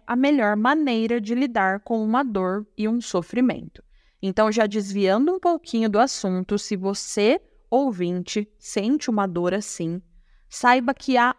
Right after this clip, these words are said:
outras formas de fazer com que essa dor melhore. Procure um psicólogo, uma ajuda de amigos, de familiares,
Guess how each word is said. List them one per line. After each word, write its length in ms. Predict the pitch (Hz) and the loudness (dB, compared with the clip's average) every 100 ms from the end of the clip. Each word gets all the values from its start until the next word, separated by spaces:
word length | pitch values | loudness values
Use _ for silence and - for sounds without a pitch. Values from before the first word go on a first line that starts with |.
| - | -2
outras 600 | 240 277 349 339 330 - | -2 0 -4 -4 -6 -4
formas 520 | 254 220 214 220 214 | 0 2 4 2 0
de 100 | 214 | -4
fazer 460 | - 247 214 190 175 | 0 -2 0 -2 -2
com 180 | - 196 | -4 -2
que 120 | 214 | -2
essa 260 | 208 - | -2 -4
dor 420 | 240 202 185 185 190 - | -4 0 0 0 -6 -4
melhore. 680 | 196 240 233 131 - 175 - _ _ _ _ _ | 0 4 2 0 -4 -10 -16 _ _ _ _ _
Procure 400 | 196 180 240 277 | -4 -2 0 0
um 100 | 269 | 0
psicólogo, 960 | - 214 - 196 180 180 180 175 185 - _ _ _ | -2 -8 -4 0 2 2 0 -2 -6 -8 _ _ _
uma 220 | - 196 202 | -2 2 2
ajuda 400 | 202 214 240 233 | 0 -2 -2 0
de 140 | 202 | 0
amigos, 680 | 180 175 185 190 175 196 175 | 0 0 -2 -2 -4 -6 -6
de 100 | 175 | -10
familiares, 1040 | - 175 170 202 190 165 160 175 185 - | -6 -4 0 2 2 2 -2 -6 -10 -18